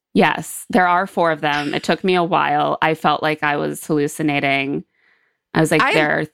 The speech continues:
Speaker 2: truly
Speaker 1: two or three."
Speaker 2: four episodes in. I was like,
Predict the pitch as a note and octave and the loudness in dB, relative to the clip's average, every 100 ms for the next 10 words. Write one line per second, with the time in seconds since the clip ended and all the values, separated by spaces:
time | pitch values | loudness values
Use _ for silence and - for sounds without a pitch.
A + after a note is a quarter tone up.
0 | - - - A#3+ A#3 A3 A#3 G#3+ F#3+ G3 | -12 -10 -4 -2 -2 0 2 4 2 0
1 | A3 G3 F#3+ F#3+ A3 A3+ F3+ F3+ F#3+ G3 | 0 2 4 4 4 2 0 -2 -2 0
2 | F3 F3 E3 D3 C#3+ C#3 C#3 E3 F3 F3 | -2 0 -2 0 -2 -4 -2 0 0 0
3 | F3 F3 D#3 - | 0 0 0 -4